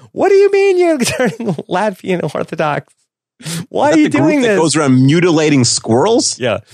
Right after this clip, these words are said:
Speaker 1: Well, he tells them it's for a woman, and, uh, <laughs> Frank wants to know, Wait, "Is that the group that goes around mutilating squirrels?" <laughs> Like,
Speaker 2: I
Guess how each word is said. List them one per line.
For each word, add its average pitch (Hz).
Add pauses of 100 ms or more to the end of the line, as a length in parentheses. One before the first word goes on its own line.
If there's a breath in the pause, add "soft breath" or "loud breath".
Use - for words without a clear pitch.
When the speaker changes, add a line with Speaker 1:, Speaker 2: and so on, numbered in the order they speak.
(180 loud breath)
Speaker 1:
Well, 160
he 208
tells 220
them 214
it's 208
for 180
a 151
woman, 120 (340)
and, 123
uh, 113
<laughs> -
Frank -
wants 127
to 139
know, 135 (280 soft breath)
Wait, 240 (380)
"Is 180
that 285
the 247
group 302
that 214
goes 277
around 269
mutilating 285
squirrels?" 277
<laughs> -
Like, 151
Speaker 2:
I 165